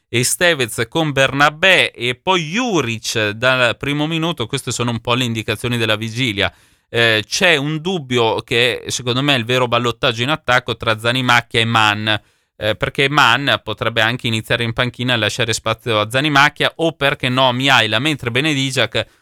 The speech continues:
insomma, lo chiedete anche molti, eh, di voi che ci state ascoltando, dovrebbe iniziare dall'inizio, mm, salvo sorprese, perché è davvero uno dei giocatori che adesso,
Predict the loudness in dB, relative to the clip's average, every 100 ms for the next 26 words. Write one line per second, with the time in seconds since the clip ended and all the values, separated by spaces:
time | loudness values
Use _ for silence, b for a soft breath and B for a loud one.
0 | b 0 2 2 0 -2 0 0 0 -2
1 | 0 -2 0 -2 -2 -8 -6 -2 -2 b
2 | b b -4 0 0 0 0 -2 -4 -6
3 | -2 -2 -2 -2 -4 -2 0 2 0 -2
4 | -2 0 2 2 0 -6 0 0 0 -2
5 | -2 -2 -4 -4 -2 -2 -2 _ _ -10
6 | -8 -8 -10 -4 -2 0 -2 -2 -4 -2
7 | 0 0 0 -4 -4 -4 -4 -4 -4 -2
8 | -2 -2 -2 -4 -4 -8 -6 -6 -4 -2
9 | -2 -4 -6